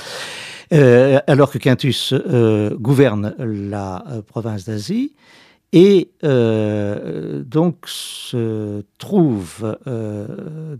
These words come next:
devoir exercer ses pouvoirs de gouverneur à l'encontre d'une population, euh, que, euh, Cicéron définit ici comme une population grecque, même si,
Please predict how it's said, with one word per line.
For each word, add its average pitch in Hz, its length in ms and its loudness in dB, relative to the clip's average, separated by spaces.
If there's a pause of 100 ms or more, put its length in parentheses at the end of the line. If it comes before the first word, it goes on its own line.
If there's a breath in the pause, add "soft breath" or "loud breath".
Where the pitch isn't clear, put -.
devoir 113 840 -2
exercer 120 560 -2
ses 123 320 -4
pouvoirs 104 960 -8
de 120 300 -8
gouverneur 117 680 -6
à 139 80 -4
l'encontre 170 800 -4 (720 loud breath)
d'une 123 420 2
population, 127 880 -4 (880)
euh, 117 320 2 (920)
que, 160 100 2
euh, 113 920 2
Cicéron 139 480 -4
définit 135 560 0
ici 190 380 -4
comme 117 200 -2
une 117 160 0
population 113 560 -6
grecque, 226 320 -8
même 156 220 -2
si, 202 380 -6